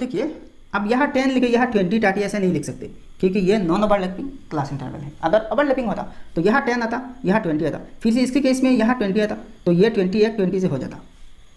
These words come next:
कॉमन ट्वेंटी दोनों क्लास में, ठीक है। तो ऐसा नहीं है, तो इसलिए ऐसा ही लिखना ज़रूरी है।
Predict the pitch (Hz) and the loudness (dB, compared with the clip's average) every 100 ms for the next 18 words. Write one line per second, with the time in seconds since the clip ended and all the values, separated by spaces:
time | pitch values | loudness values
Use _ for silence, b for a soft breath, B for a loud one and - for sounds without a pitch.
0 | - 151 147 139 127 135 139 135 139 123 | -6 -4 -2 -4 -8 -8 -6 -6 -4 -6
1 | - 139 208 - B B B 156 160 226 | -6 -8 -8 -10 B B B 2 4 2
2 | 226 262 254 208 214 208 185 190 160 127 | 4 2 2 -2 0 0 2 2 2 2
3 | 127 127 123 143 | -2 -2 -4 -6